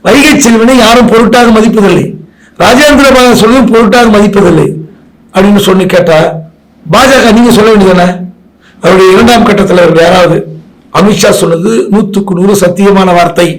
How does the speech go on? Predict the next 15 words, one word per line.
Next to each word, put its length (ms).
கூட்டணி 420
ஆட்சி 240
தான் 160
ரெண்டாயிரத்தி 360
இருபத்தி 260
ஆறுல 180
அதிமுக 400
ஏற்றுக்கொண்டது. 580
அதில் 260
வந்து 200
வெளியே 260
சொல்லுது 260
அவர்களுக்கு 400
தயக்கம் 340
இருக்கிறது, 340